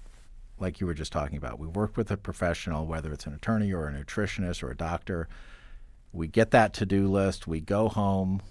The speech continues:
and we implement a tiny fraction of what we agreed upon. Um, how do you prevent that? How do you g-, work through that? Because as, as you were talking about with, uh, your trust example,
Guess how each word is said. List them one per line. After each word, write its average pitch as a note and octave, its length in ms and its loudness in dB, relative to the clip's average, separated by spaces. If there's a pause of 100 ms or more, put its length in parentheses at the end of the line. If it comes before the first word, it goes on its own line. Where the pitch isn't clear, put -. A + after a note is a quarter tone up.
(140)
and E2 220 -6
we D#2 120 -6
implement F#2 560 -2
a D2+ 40 -4
tiny A2 420 0
fraction E2+ 800 -2 (200)
of D#2 280 -8
what E2+ 340 2 (320)
we F2 160 -4
agreed D#2+ 300 -4
upon. C#2 420 -8 (420)
Um, E2 240 0 (420)
how - 160 4
do D#3 60 8
you C#3 80 6
prevent A#2 320 -4
that? - 200 -12 (140)
How A2+ 140 -2
do C3 80 2
you G#2+ 160 0
g-, - 120 -14
work F#2+ 420 2
through E2 260 0
that? C#2+ 200 -4
Because E2+ 280 -2
as, E2+ 360 -4
as F#2 140 0
you G2+ 100 0
were F#2 80 0
talking F2+ 320 0
about D#2 240 0
with, E2+ 220 -6
uh, E2 120 0
your E2 180 -6
trust B2+ 320 2
example, D#2 540 -6